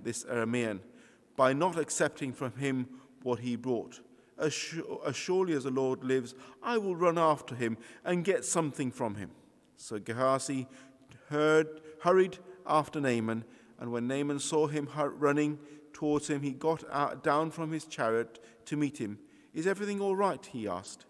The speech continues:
"Everything's all right," Gehazi answered, "My master sent me to say, 'Two young men from the company of the prophets have just come to me from the hill country of Ephraim. Please give me, give them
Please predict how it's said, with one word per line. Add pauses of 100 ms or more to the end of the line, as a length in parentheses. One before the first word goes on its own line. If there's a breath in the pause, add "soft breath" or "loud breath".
(400 loud breath)
"Everything's
all
right," (400 loud breath)
Gehazi
answered, (240 loud breath)
"My
master
sent
me (300 loud breath)
to
say,
'Two
young
men
from
the
company
of
the
prophets
have
just (380 loud breath)
come (200)
to
me
from
the
hill
country
of
Ephraim. (380 loud breath)
Please
give
me, (200 loud breath)
give
them